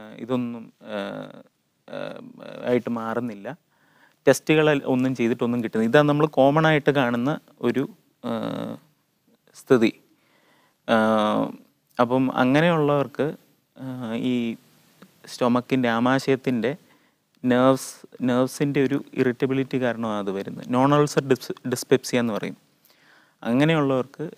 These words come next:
ഈ എച്ച് pylori എന്ന് പറയുന്ന ഒരു അണുവിനെ ആദ്യം ടെസ്റ്റ് ചെയ്യണം. അത്, ആ, നെഗറ്റീവ് ആണെന്നുണ്ടെങ്കിൽ ഇവർക്ക് acid കുറയ്ക്കാം. ആ ആസിഡിൻ്റെ അവർ,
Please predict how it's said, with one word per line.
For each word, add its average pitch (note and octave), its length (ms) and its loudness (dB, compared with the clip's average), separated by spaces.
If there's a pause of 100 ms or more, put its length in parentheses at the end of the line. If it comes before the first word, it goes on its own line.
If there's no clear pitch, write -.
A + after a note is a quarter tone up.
(360)
ഈ A2 320 -6
എച്ച് - 200 -4
pylori C#3+ 640 4
എന്ന് B2 160 -2
പറയുന്ന A#2 400 -2
ഒരു A#2 280 -4 (120)
അണുവിനെ A#2 360 0
ആദ്യം G#2+ 360 -2
ടെസ്റ്റ് - 260 -4
ചെയ്യണം. G#2 320 -4 (120)
അത്, A#2+ 320 -2 (640)
ആ, G2+ 400 -2 (600)
നെഗറ്റീവ് A2 480 0
ആണെന്നുണ്ടെങ്കിൽ A#2+ 840 -4 (340)
ഇവർക്ക് A#2+ 460 -6
acid C3+ 440 0
കുറയ്ക്കാം. A2 420 0
ആ A#2+ 180 -2
ആസിഡിൻ്റെ C#3 480 -2
അവർ, A#2 220 -2